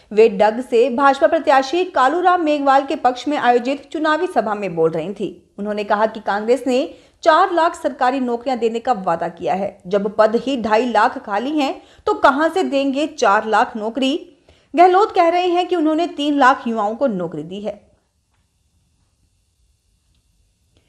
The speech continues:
टीएमसी सांसद महुआ मोइत्रा से जुड़े cash for query केस के बाद लोकसभा सचिवालय ने सांसदों को संसद की लॉगिन पासवर्ड शेयर न करने का निर्देश दिया है। साथ ही सांसदों से कहा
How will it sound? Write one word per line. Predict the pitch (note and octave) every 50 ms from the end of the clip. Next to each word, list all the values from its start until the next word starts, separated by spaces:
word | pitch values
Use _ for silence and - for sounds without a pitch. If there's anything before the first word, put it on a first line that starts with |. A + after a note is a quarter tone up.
| _ _ _ _ _ _
टीएमसी | - E4 E4+ F#4+ G4+ G4 F#4+ G#4 A4
सांसद | G4 G4 F4 F4 E4+ E4+ D4+ D#4
महुआ | D#4+ D#4+ D#4+ D#4 D#4+ F4+ F4
मोइत्रा | D#4+ D4+ D4+ D#4 D4+ D#4+ E4 E4
से | E4 F4 F4+
जुड़े | C4+ A#3 C4 C#4 B3+ D4 D#4 E4 E4 - -
cash | C4+ B3 C4+ D#4 D#4 - -
for | - C4 B3+ C4+
query | C#4 C#4 - B3+ A#3+ A#3 A#3+ C4 C#4 C4+ C4+ -
केस | A#3 A3 B3+ B3+ - -
के | C4+ B3
बाद | G#3+ A3 G#3 G#3+ A3+ A#3
लोकसभा | A#3 A3+ A3 A3+ A3+ - D4 C#4 D4+ D4+
सचिवालय | D4+ E4 C#4 D4+ D4+ C4+ B3+ A3+ A3+ A#3+ C4 C4+
ने | C4+ B3+ B3 C4+
सांसदों | C4+ C4+ - A3+ G#3+ G#3 - A#3+ A3+ B3+ C#4
को | C#4 C4 B3 C#4
संसद | C4 - - A3 A3 G#3+ - C#4+ C#4
की | C#4 E4+ E4+ C4+ - - - - _ _ _ _
लॉगिन | D#4 E4 E4 E4 E4 G#4+ G4+ F#4+ -
पासवर्ड | D#4 D4 D4+ D4 - E4+ E4+ E4
शेयर | - - C#4 C4+ D4
न | C#4 B3 A3+ A3 A3 A#3+
करने | - G#3+ G3+ G3+ G#3+ G#3+
का | - A#3 A#3
निर्देश | G#3 G3+ F#3 F3+ F#3 F3+ F3+
दिया | F3+ - - - F#3 F#3
है। | G3 G3+ - - - _
साथ | _ - F3+ F#3+
ही | - - B3+ B3+
सांसदों | C4 C4 - G#3+ G#3+ G#3+ - A3 A#3 B3+
से | B3+ B3+ C#4
कहा | C4+ - A3 G#3+ A#3 B3+ B3+